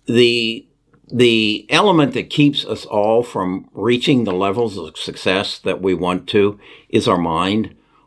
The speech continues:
our, our unwanted roommate who lives in our head, who tells us we can't do that. Today, I want to tell you how I've gotten past that. I have achieved the millionaire status. I, I'm striving now to become a billionaire. And what I realized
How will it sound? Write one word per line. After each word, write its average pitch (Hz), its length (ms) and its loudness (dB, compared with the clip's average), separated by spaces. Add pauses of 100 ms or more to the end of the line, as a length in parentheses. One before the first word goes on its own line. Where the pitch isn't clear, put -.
our, 98 380 2
our 101 220 2
unwanted 117 560 0
roommate 110 480 0
who 98 180 -6
lives 95 260 -4
in 104 120 -6
our 95 100 -4
head, 95 480 -4
who 104 140 -6
tells 90 400 -4
us - 340 -6 (100)
we 95 140 -6
can't 90 340 -4
do 92 200 -2
that. 107 320 0 (420)
Today, 202 380 4
I 208 80 0
want 151 220 2
to 123 60 -6
tell 147 200 0
you 120 140 -2
how 120 280 -4
I've 110 340 -4
gotten 104 320 -4
past 95 440 -8
that. 117 260 -2 (220)
I 160 160 2
have 151 240 2
achieved 120 540 -4
the 110 60 -4
millionaire 101 600 -2
status. 107 560 -2
I, 104 240 -2 (260)
I'm 113 260 0
striving 110 600 0
now 95 260 0
to 123 80 -4
become 101 480 -6
a 101 120 -2
billionaire. 104 600 0
And 127 200 2
what 165 140 2
I 214 100 2
realized 123 1080 -4